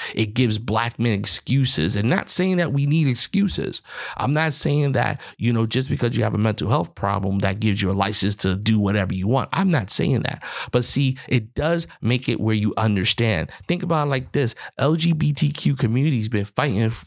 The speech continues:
for people to think that, uh, being gay or bisexual, whatever,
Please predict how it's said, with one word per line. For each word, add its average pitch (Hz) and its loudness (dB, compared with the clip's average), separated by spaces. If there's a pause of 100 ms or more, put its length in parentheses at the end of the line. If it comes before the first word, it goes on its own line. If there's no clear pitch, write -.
for 101 0
people 143 -2
to 110 0
think 123 -2
that, 98 -2 (340)
uh, 95 -2 (440)
being 110 0
gay 110 2
or 101 0
bisexual, 107 0
whatever, 107 0